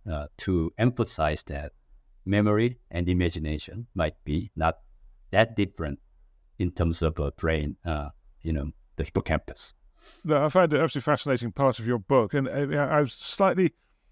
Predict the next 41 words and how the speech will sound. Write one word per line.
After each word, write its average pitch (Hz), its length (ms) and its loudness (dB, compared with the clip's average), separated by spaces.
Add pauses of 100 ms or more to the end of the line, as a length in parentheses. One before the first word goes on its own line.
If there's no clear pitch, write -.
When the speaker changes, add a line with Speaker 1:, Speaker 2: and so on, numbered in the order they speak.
(640)
Speaker 2:
unclear 147 480 2
still. 135 300 -2
It, - 240 -4
so 175 280 2
it, 190 200 0 (140)
one 165 180 0
might 190 200 4
imagine 127 460 -2 (500)
that 127 100 -2
you 131 160 -2
see 165 220 2
something, 147 520 0 (420)
I 131 100 2
don't 127 120 0
know, 120 120 2
something 123 320 0
important 127 420 0
like 117 120 -2
a 123 60 -4
car 127 280 0
crash. - 380 -10 (760)
Speaker 1:
Yeah. 92 260 2
Speaker 2:
A-, - 180 -8
and 143 260 2
you 131 240 2
remember 139 420 2
it, 139 200 -2
it 117 160 -8
sticks - 320 -4
in 139 80 -4
the 127 80 -4
memory, 131 340 0
it's 117 160 -4
important. 120 480 -2 (600)
And 151 140 2
yet 160 280 2 (460)
you're 170 220 4
suggesting 151 460 0
that 139 60 0
when 156 140 0
you 147 180 0